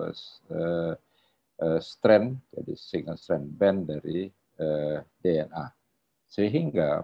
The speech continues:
proses, eh, replikasi tersebut ini akan, akan terhenti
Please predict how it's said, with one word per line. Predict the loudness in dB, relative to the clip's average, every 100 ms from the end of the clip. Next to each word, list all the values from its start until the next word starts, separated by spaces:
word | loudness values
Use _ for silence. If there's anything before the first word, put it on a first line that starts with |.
| -4
proses, | -2 -2 2 0 0 -16 -14
eh, | -6 -2 0 2
replikasi | 0 0 -2 2 2 2 -2 -4
tersebut | -6 -8 -8 -6 -8 -10 _ _ _ _ -4
ini | 2 2
akan, | 6 4 4 -6 -10
akan | -4 -2 0
terhenti | -2 -2 -4